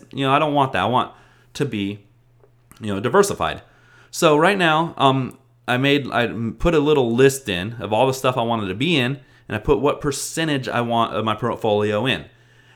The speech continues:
And I wanted a pretty good cash position because, you know, I was two hundred percent into the stock market when I was in Q Y L D,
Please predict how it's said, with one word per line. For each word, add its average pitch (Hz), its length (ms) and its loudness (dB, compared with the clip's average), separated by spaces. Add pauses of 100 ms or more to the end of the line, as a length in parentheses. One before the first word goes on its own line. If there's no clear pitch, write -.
And 143 120 0
I 147 40 4
wanted 262 320 2
a 226 60 2
pretty 175 280 2
good 147 240 -2
cash 135 460 0 (100)
position 113 540 -2
because, 104 340 -2 (300)
you 139 80 -2
know, 135 80 2
I 135 40 2
was 143 180 4
two 185 240 0
hundred 170 260 0
percent 139 680 0 (920)
into 131 300 2
the 117 80 -2
stock 131 320 0
market 104 440 -2 (100)
when 113 180 -6
I 107 40 2
was 107 120 -2
in 104 160 -4
Q 123 180 -2
Y 110 100 4
L 101 160 2
D, 127 300 0